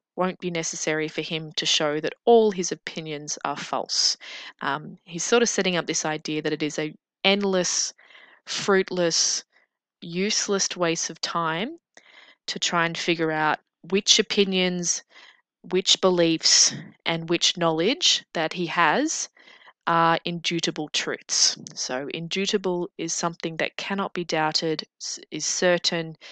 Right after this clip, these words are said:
and unquestionable. So he says it's a waste of time, pretty much, trying to figure out which one of his beliefs, opinions, and information of knowledge are indubitable truths and which are not, because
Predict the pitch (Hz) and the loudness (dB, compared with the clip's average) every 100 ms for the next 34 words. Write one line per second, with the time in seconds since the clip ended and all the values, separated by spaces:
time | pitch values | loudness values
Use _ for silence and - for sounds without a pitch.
0 | - - 170 165 151 156 156 - 135 - | -20 -12 -6 -4 -2 -4 -6 -6 0 0
1 | 135 - 95 - - _ _ _ _ _ | 0 -4 -6 -8 -20 _ _ _ _ _
2 | _ _ - - - - - - - 185 | _ _ -18 -16 -14 -14 -16 -14 -2 0
3 | 190 226 226 220 - 190 185 - 175 - | 4 4 4 2 0 2 4 4 0 -2
4 | 165 151 147 160 - 175 165 151 - - | 0 0 -2 -6 -10 -8 -6 -4 -2 -2
5 | - 175 180 180 170 165 151 151 135 - | 0 0 0 -2 -2 0 4 4 2 -2
6 | - 226 - 190 180 175 170 - - _ | -6 -2 0 0 0 -2 -6 -6 -12 _
7 | 175 170 165 175 - - - - 185 180 | -2 0 0 0 -2 -2 -8 -10 -8 -6
8 | 170 165 160 160 170 160 151 - _ _ | -6 -6 -6 -8 -6 -6 -6 -10 _ _
9 | _ _ 180 175 170 165 - 170 208 254 | _ _ -10 -8 -4 -2 0 -2 -4 -10
10 | _ - 175 170 170 170 254 - - - | _ -8 -8 -2 0 0 0 0 -2 -4
11 | - - - - - 165 151 147 160 _ | -20 -20 -20 -12 -4 0 2 0 -2 _
12 | - 180 190 190 196 190 - 220 - 180 | -12 -6 -2 -2 -2 -2 -2 -2 -2 -4
13 | 160 - 160 156 143 - - - - - | 0 0 -2 -2 -4 -2 -6 -6 -18 -16
14 | - - _ - 185 - 190 190 185 - | -18 -20 _ -8 -8 -2 2 2 2 -4